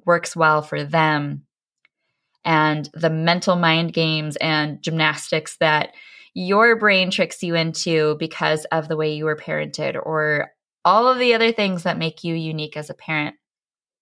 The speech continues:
and give you that support you deserve to be able to make what I know means the most to you, which is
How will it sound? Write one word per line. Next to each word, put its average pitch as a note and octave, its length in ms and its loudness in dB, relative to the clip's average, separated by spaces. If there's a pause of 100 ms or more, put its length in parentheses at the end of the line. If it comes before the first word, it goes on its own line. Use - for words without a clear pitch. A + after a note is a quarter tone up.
(1040)
and E3+ 180 -6
give F#3 300 0
you D#3+ 260 0
that D#3 240 2
support - 360 -4
you D#3+ 100 -6
deserve E3+ 580 0 (1120)
to - 100 -8
be - 160 -4
able D#3+ 580 2 (300)
to F#3+ 140 -2
make E3 340 0
what D#3 200 0
I F3 160 2
know G#3 280 4
means F#3+ 380 0
the F3+ 80 -2
most A3 360 0
to E3+ 60 -6
you, D3+ 360 -6 (560)
which D#3 220 -6
is D3+ 380 0